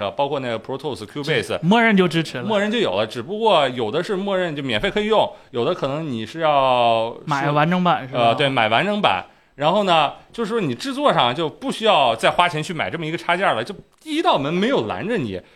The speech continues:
Speaker 1: 就是我想去做这样一个音乐的时候，发现我想做就要花钱，我都不做了，我干脆，是吧？
Speaker 2: 就千言万语，
Speaker 1: 嗯。
Speaker 2: 怎么形容现在的三六零i？就是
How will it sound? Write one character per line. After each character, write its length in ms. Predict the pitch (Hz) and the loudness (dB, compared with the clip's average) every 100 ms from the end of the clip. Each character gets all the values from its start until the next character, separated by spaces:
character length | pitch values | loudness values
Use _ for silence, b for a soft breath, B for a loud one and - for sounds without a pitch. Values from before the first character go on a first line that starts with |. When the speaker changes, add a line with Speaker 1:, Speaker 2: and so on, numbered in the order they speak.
| b | b
Speaker 1:
就 120 | - | -4
是 40 | 247 | -2
我 240 | 247 269 | 0 -2
想 240 | 294 123 110 | 0 -2 -2
去 120 | 220 | -8
做 180 | 262 214 | -6 -4
这 80 | |
样 120 | 254 196 | -2 -2
一 100 | 175 | -4
个 100 | 202 | -4
音 180 | 226 | -4
乐 200 | 262 269 | -2 -2
的 80 | 156 | -2
时 80 | 143 | -2
候， 80 | 151 | -2
发 160 | 196 | 0
现 260 | 202 185 131 B B - | 2 0 0 B B -2
我 80 | 143 | 2
想 220 | 170 131 | 2 2
做 320 | - 320 285 | 0 2 4
就 120 | 175 | 4
要 100 | 165 | 2
花 240 | 143 156 143 | 4 2 2
钱， 400 | - 107 110 117 | -2 -4 -4 -6
我 80 | 147 | -14
都 120 | - | -14
不 80 | - | -14
做 300 | - 339 453 | -4 0 2
了， 100 | 123 | 2
我 160 | 107 104 | 0 0
干 140 | 120 | -2
脆， 140 | 110 123 | 0 -2
是 60 | |
吧？ 300 | 123 107 90 | 0 0 -2
Speaker 2:
就 40 | - | -6
千 380 | - - 294 294 | -4 2 4 4
言 180 | 240 | 2
万 240 | 240 262 233 | 2 2 2
语， 300 | 170 131 139 | 0 -4 -12
Speaker 1:
嗯。 160 | 135 - | -14 -10
Speaker 2:
怎 140 | 170 | -4
么 120 | 175 208 | 0 0
形 180 | 196 | 0
容 140 | 202 196 | 0 0
现 100 | 202 | 2
在 220 | 202 180 | 2 4
的 240 | 165 151 - | 2 0 -2
三 180 | - 170 | -2 0
六 80 | 160 | 2
零 80 | |
i？ 140 | 147 156 | 2 2
就 100 | 226 | 2
是 220 | 220 202 | 4 0